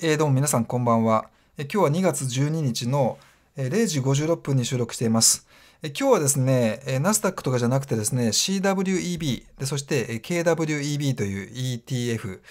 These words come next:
えー、について、えー、分析と値動きの予想をしていきたいと思います。えー、このシーダブリューイービーというのはですね、原指数がケーダブリューイービーの二倍ブルの中国のインターネット銘柄のイーティーエフですか？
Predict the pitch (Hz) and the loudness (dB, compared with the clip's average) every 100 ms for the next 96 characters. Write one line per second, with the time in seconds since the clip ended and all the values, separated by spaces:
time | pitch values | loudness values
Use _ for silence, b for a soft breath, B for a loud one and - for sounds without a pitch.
0 | B B B B B 156 151 165 - 190 | B B B B B 0 2 0 0 0
1 | 139 - 165 127 110 120 117 110 107 107 | 0 2 4 4 2 0 2 2 0 -2
2 | 110 151 170 170 - 165 151 156 139 135 | -2 -2 0 -2 -2 -4 -2 0 0 0
3 | 120 - 113 110 120 - 120 107 - 101 | 0 0 -2 -4 -6 -4 -4 -4 -6 -6
4 | 98 98 98 - - _ B B B - | -4 -4 -2 -4 -4 _ B B B -6
5 | 139 160 143 - 240 262 277 277 277 285 | -4 -2 -2 -2 4 4 4 0 0 0
6 | 269 165 135 110 104 131 135 113 95 - | 0 2 2 2 0 0 2 2 -2 -10
7 | b b 156 233 262 262 277 214 165 139 | b b 0 0 2 2 2 2 0 0
8 | 151 139 139 143 139 135 135 135 113 143 | 0 2 2 2 2 2 2 2 2 2
9 | 117 123 127 160 208 220 226 247 233 135 | 0 -2 -4 0 2 2 2 0 0 2
10 | 135 127 98 B B B - 269 269 247 | 2 2 0 B B B -6 -2 0 0
11 | 170 135 135 190 196 214 208 208 208 - | 0 -2 0 -4 -2 -2 0 -2 -6 -12
12 | - 180 139 113 - - _ _ _ - | -6 -2 0 0 -4 -12 _ _ _ -12
13 | 156 185 170 135 110 107 110 - - 123 | -4 -2 2 2 2 0 -2 -6 -6 -4
14 | 127 113 98 - 190 220 | -4 -4 -4 -2 0 0